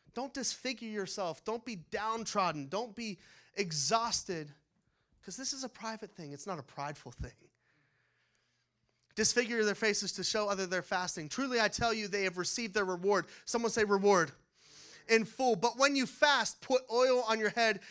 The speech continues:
and wash your face." Okay, this is very interesting. To be honest, and I've been praying about this in church stuff, I believe that we need to use oil in church more. This is, like, a really, like, I'm just talking to you as, like, pastor, what's going through my heart recently. And, uh, we're gonna dive into that in a later time. But I just believe that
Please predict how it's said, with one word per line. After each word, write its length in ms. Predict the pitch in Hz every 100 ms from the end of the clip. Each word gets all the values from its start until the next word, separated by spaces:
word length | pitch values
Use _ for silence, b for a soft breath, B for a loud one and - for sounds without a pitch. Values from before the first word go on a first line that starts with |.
| B
and 120 | 196
wash 240 | 196 202 -
your 100 | 196
face." 260 | 196 165
Okay, 220 | 233 226 214
this 220 | 277 311
is 80 | 240
very 260 | 233 214
interesting. 480 | 202 196 185 175 147 B B -
To 80 | 240
be 160 | 226
honest, 320 | 220 233 233 -
and 80 |
I've 80 | 208
been 120 | 202
praying 240 | 170 190 190
about 220 | 185 190
this 240 | 196 190
in 80 | 165
church 280 | 156 190 185
stuff, 260 | - 196 190
I 140 | 214
believe 220 | 233 233
that 120 | 202 180
we 100 | 202
need 160 | 208
to 40 | 180
use 180 | 190 175
oil 280 | 165 170
in 80 | 160
church 280 | - 160 -
more. 160 | 151 123
This 200 | 151 208
is, 80 |
like, 180 | 196 180
a 60 | 151
really, 360 | 139 175 180
like, 280 | 175 147 131 B B
I'm 140 | 196 233
just 180 | 214 -
talking 300 | 190 185 208
to 60 |
you 100 | 202
as, 140 | 185 165
like, 180 | 156
pastor, 360 | - 196 180 190
what's 180 | 175 170
going 220 | 185 185
through 140 | 190
my 180 | 175 160
heart 260 | 143 175 185
recently. 520 | 190 202 208 190 208 208 B B -
And, 220 | 202 196
uh, 240 | 180 170 - _ _
we're 240 | 156 156 196
gonna 160 | 208
dive 280 | 185 180 170
into 220 | 160 151
that 200 | 165 151
in 100 | 151
a 60 | 143
later 260 | 143 147 139
time. 320 | - 143 131
But 120 | 143
I 140 | 135
just 180 | 175 180
believe 200 | 175 156
that 260 | 143 139